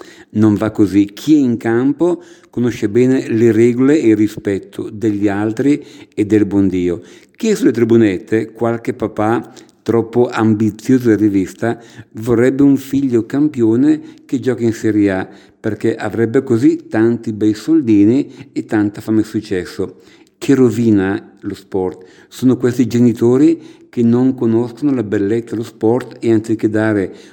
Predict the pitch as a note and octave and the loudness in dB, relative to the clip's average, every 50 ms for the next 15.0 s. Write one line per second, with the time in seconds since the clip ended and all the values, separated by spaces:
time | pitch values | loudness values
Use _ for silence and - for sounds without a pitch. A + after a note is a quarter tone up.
0 | _ _ - B2 A#2 A2 A2 A2 B2+ C#3+ C#3+ - - - G#2 G#2+ A#2+ C#3 D3+ - | _ _ -4 0 2 2 4 4 4 2 0 -2 -4 -4 -4 -2 -2 -4 -4 -4
1 | - G2+ G#2 A#2 A2 - - G#2 G#2 G#2 G2 E2+ G2+ G#2+ A#2+ A#2 G#2+ G2 F#2+ F#2 | -6 -4 -4 -4 -2 -4 -4 -4 -4 -4 -4 -2 0 2 2 4 4 4 2 0
2 | F2+ E2+ - - - - - - _ - A#2 A#2 A2+ - B2 A2+ G#2 - - A2+ | -2 -4 -8 -14 -20 -20 -20 -14 _ -2 -2 -2 -2 -2 -2 -4 -4 -4 -4 -2
3 | A2 A2+ A#2+ B2 B2 A#2+ C3 B2 A#2 G#2 G#2 G#2+ G#2+ G#2 - - A#2 A2+ A2+ A2+ | 0 2 2 2 2 2 0 0 0 2 2 2 0 -2 -4 -4 -2 0 2 2
4 | A2+ A2 A2+ - - - - - - G2 F#2+ G#2 G#2 G#2 A2 A#2+ B2 C3 A#2 - | 0 0 -4 -10 -20 -20 -20 -20 -18 -8 -4 -4 -2 -2 -2 -2 -2 -2 -2 -2
5 | - G#2+ G2+ - D3 C3+ - G#2+ G2+ G2 - - - A#2+ B2+ C3 C3 - - - | -4 -8 -4 -4 -4 -2 0 0 0 0 -2 -4 -4 -2 -2 -2 -4 -8 -16 -20
6 | - - - A2 A2+ A2 G#2 G2+ B2 B2 A#2+ A2 A2+ A#2 C3 B2 - - G#2 G2 | -10 -4 -2 2 2 2 2 2 0 0 0 2 2 0 0 -4 -6 -4 -4 -4
7 | G2 - - - A#2 - A#2+ A2 G2+ G2 F#2+ F#2+ F2+ - G2+ G2+ - G2+ F#2 - | -4 -4 -4 -6 -4 -2 -4 -4 -4 -4 -6 -8 -8 -8 -8 -8 -8 -8 -10 -8
8 | - F#2+ F2 F2 E2+ - - - - - - - _ - - - - - - B2 | -6 -6 -4 -4 -6 -8 -12 -16 -20 -20 -20 -20 _ -16 -14 -14 -8 -6 -6 -2
9 | - D3 C3+ - D3+ C3 D3 D#3 E3 E3+ E3 D#3+ - - - - - - G#2 C3+ | 0 -2 0 0 0 2 4 4 4 4 2 0 -2 -8 -20 -20 -16 -6 -4 -2
10 | C3 C3 C#3 B2+ - - C#3+ D3+ D3+ D3 E3 E3 C#3+ C3 A#2+ A2+ B2+ C3 B2+ B2+ | -2 0 -2 -4 -2 0 0 0 2 4 4 4 4 2 0 -2 -4 -6 -6 -8
11 | - C#3 B2 B2+ A2+ - B2 C#3 D3+ D3+ G#3 G#3+ A#2 A2 G2+ - - - - - | -10 -10 -10 -10 -10 -8 -6 -6 -6 -4 -4 -2 -2 -2 -2 -4 -8 -20 -20 -20
12 | _ _ _ - - B2 A#2 A#2+ A#2+ A#2+ A#2 G#2+ G2 A2 A#2+ B2 C3+ C#3 C3 A2 | _ _ _ -4 -2 0 2 2 2 2 2 2 0 0 2 2 2 2 0 -2
13 | - A2+ A2 G#2+ - G#2+ G#2+ G#2 G2 F#2 F2 - - - - - C#3 C3+ - - | 0 0 0 0 0 0 0 0 0 -2 -6 -12 -18 -12 -8 -8 -8 -6 -4 -2
14 | A2+ A#2 A#2 A#2 - D#3+ D#3 D#3 - C3 A#2+ A#2 A2+ A2 A2+ - - - - | -2 -2 -2 -2 -2 -4 -4 -4 -2 -2 0 2 2 0 0 -4 -8 -12 -16